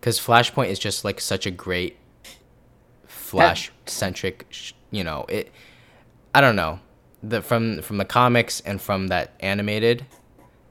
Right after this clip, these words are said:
Speaker 1: I think Flashpoint is still by far, like, my favorite, um, D C, uh, animated film right behind Dark Knight Returns.
Speaker 2: See, that's true.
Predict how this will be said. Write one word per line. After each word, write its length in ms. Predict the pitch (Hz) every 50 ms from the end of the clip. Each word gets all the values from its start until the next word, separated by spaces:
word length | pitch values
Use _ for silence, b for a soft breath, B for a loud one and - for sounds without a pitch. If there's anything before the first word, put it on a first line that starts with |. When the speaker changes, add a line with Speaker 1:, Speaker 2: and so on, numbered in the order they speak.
| _ -
Speaker 1:
I 80 | 113 117
think 180 | 151 147 123
Flashpoint 640 | 113 - - 113 110 107 107 - - - 107 92 82
is 60 | 90
still 200 | - - 101 95
by 160 | 87 90 85
far, 260 | 82 - - 90 87 78
like, 160 | 80 82 -
my 100 | 87 85
favorite, 460 | - - 90 87 80 90 87 82 82
um, 320 | 82 76 73 71 67 - 95 - _ _ _ _ _ _ _ _ _ _ _
D 140 | - 107 98
C, 380 | - - 95 85 78 80 90 - _ _ _ b b b b b _ _ _ _ _ _ _ _ -
uh, 220 | - - 78 76 -
animated 440 | - 95 95 95 92 92 90 90
film 320 | - - 90 87 82 78 - _ _ _ _ _
right 320 | - 95 92 101 98 98 -
behind 480 | - 90 85 92 87 87 82 80 80
Dark 240 | - - 78 80 -
Knight 140 | 87 80 -
Returns. 480 | - - - - - - - - - - _ _ _ _ -
Speaker 2:
See, 200 | - - 160 147
that's 340 | 139 143 151 147 - - -
true. 300 | - - 151 135 123 117